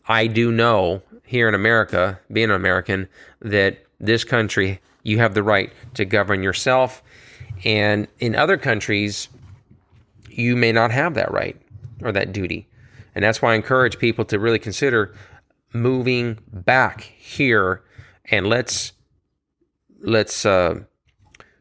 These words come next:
bring our resources together and our energy and our prayers and our love for the King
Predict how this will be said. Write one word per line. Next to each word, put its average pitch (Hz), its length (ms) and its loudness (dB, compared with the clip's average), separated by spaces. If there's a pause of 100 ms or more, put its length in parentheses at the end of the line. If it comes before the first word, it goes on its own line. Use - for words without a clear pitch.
(600)
bring 104 260 0
our 87 100 4
resources 107 540 2
together 87 380 0
and 95 200 -4
our 95 80 0
energy 107 580 -2
and - 100 -2
our 90 100 2
prayers 123 640 0 (380)
and 104 160 0
our 90 120 2
love 113 480 2
for 113 80 -6
the 98 80 -2
King 101 460 -2